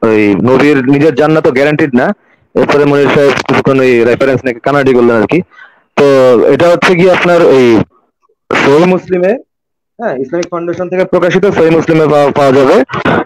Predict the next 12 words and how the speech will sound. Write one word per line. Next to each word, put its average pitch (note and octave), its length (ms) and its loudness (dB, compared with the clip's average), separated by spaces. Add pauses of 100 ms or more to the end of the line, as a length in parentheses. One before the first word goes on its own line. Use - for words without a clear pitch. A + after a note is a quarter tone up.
(680)
এটা B2 240 0
হাদিস C#3 300 0
number E3+ 320 2
হচ্ছে C#3 440 0 (520)
ছয় C#3+ 160 2
হাজার F3+ 260 2
আটশো D#3 300 0
বাহান্ন, C3+ 460 0 (560)
ইসলামিক D#3+ 320 0
foundation F#3+ 480 0 (200)
সহিহ E3+ 160 2
মুসলিম A#2+ 340 0